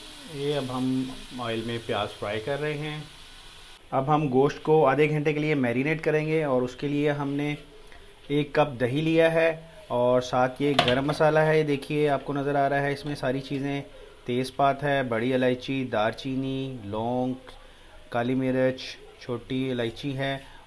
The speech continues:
और साथ में ज़ीरा है और दो टमाटर हमने लिए हैं जिनको हमने क्रश कर लिया है। मुरादाबादी बिरयानी जो हम बना रहे हैं इसमें हमने लाल मिर्च बिल्कुल यूज़ नहीं करनी और उसके लिए हम हरी मिर्च यूज़ करेंगे इसमें,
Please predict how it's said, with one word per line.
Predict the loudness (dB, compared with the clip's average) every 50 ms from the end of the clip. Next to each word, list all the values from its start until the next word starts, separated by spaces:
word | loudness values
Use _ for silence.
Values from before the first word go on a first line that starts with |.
| -10 -8
और | -6 -6 -4
साथ | -4 -4 -4 -4 -4
में | -6 -10 -10
ज़ीरा | -8 -6 -4 -2 0 0 0
है | 0 -2 -4 -4 -6 -12 -20 -20 -20 -20 -18 -12 -6
और | -4 -2 0 0 0 0 -2 -6 -12 -20 -20 -20 -14 -8 -2
दो | 2 2 2
टमाटर | 2 0 -2 -2 -2 -2 -2 -4
हमने | -4 -2 -2 -2 -2 -2
लिए | -2 -4 -4 -2
हैं | -4 -4 -4 -4 -4
जिनको | -4 -4 -4 -4 -4
हमने | -4 -4 -4 -4 -4 -6 -6 -8 -10 -14 -20 -20 -20 -18 -18 -18 -16 -12 -8
क्रश | -6 -6 -6 -6 -6
कर | -4 -4 -4
लिया | -4 -4 -4 -2 -2
है। | -2 -2 -4 -6
मुरादाबादी | -8 -12 -6 0 2 4 6 6 6 8 8 8 8 6 2 2 0 0
बिरयानी | 2 4 4 4 6 4 4 2
जो | 2 0
हम | 0 0 2 2
बना | 2 2 2 2
रहे | 2 2 0 -2 -2
हैं | -2 -2 -2 -2 -2
इसमें | -2 -4 -4 -4 -4 -2 -2 -2
हमने | -2 0 0 0 2 2 2 2 0 0 0
लाल | 0 0 0 2 2 2 2 2
मिर्च | 0 0 -2 -2 -4 -6 -8 -6
बिल्कुल | -6 -6 -6 -4 -6 -4
यूज़ | -2 -2 0 0 0
नहीं | -2 -2 -2 -2
करनी | 0 0 0 0 0 -2 -4 -6 -8 -14 -18 -20 -20 -20 -6 0
और | 2 2 2
उसके | 2 0 0 0 0
लिए | 2 2 2 2
हम | 2 0 -2 -2 -2
हरी | 0 0 2 2
मिर्च | 4 6 4 4 4 2
यूज़ | -4 -4 -4
करेंगे | -2 0 0 0 2 0 0 0
इसमें, | -2 -2 -4 -4 -2 -2 -4 -4